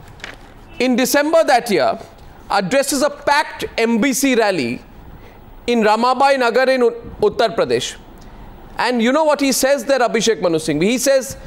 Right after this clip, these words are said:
"The cell phones in their hands were powered by a policy promoted by Rajiv Gandhi, but authored by a man who was a Vishwakarma by caste."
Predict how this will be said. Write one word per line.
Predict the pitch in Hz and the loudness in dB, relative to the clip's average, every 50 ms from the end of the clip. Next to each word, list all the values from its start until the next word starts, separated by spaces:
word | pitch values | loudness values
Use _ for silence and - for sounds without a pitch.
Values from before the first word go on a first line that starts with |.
| - - - | -20 -6 -2
"The | - 240 | -2 -2
cell | 233 - 247 247 277 277 | 0 0 0 0 0 0
phones | - - 302 311 320 285 - 269 | 0 0 0 0 0 0 -2 0
in | 269 262 247 | 0 2 2
their | 262 247 226 | 2 2 0
hands | 208 208 214 247 247 247 247 208 202 | 0 0 0 0 0 -2 -2 -2 0
were | 220 233 | 0 0
powered | 220 226 - 185 202 226 254 262 226 185 | 0 0 0 0 2 2 2 2 0 0
by | 175 233 226 | 0 2 2
a | 226 | 2
policy | 226 226 190 196 214 233 226 - 254 | 2 2 0 0 0 0 -2 -2 -4
promoted | 220 - 214 202 190 208 214 214 233 233 190 | -2 0 -2 0 2 0 0 2 0 0 0
by | - 214 208 208 | 0 0 0 2
Rajiv | 175 160 147 156 160 233 233 175 | 0 0 0 0 -2 -2 -2 -2
Gandhi, | 165 160 131 127 135 - - - - - - - - - - - - | -2 -2 -2 -2 -4 -6 -8 -8 -10 -12 -18 -20 -20 -20 -20 -14 -6
but | - - 233 226 - - | -2 -2 -2 -2 -4 -2
authored | - 196 220 233 226 226 269 294 302 285 269 214 | 0 2 2 2 2 2 2 2 2 2 2 0
by | 247 240 240 | 2 2 2
a | 233 226 | 2 2
man | 208 196 170 151 151 165 185 196 - - - - - | 2 0 0 0 0 -2 -2 -6 -10 -14 -20 -20 -4
who | - 226 240 | -2 2 2
was | 254 254 - | 2 2 2
a | 254 | 2
Vishwakarma | 202 226 247 - - 262 302 294 - 269 262 254 254 233 175 127 - - - - | 0 0 0 0 2 2 2 2 2 2 0 0 0 0 -2 -4 -6 -10 -6 -2
by | - 196 | -2 -2
caste." | 196 - 214 170 139 - - - - - | 0 -2 -2 -4 -4 -4 -8 -10 -12 -14